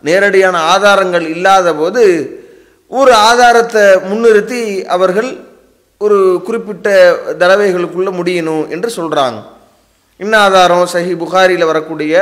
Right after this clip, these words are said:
ஆயிரத்தி இருநூத்தி ஏழாவது செய்தியில அல்லாஹ்வுடைய தூதரிடத்தில் ஒருவர் கேட்கிறார்.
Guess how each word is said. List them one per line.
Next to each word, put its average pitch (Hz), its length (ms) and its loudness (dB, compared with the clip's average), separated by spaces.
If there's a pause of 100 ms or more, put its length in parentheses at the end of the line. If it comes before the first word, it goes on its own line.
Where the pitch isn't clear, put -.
(220)
ஆயிரத்தி 170 640 -2
இருநூத்தி 175 480 -6
ஏழாவது 165 540 0
செய்தியில 147 400 -8 (1040)
அல்லாஹ்வுடைய 202 640 2 (500)
தூதரிடத்தில் 208 720 -2
ஒருவர் 180 300 -4
கேட்கிறார். 160 500 -2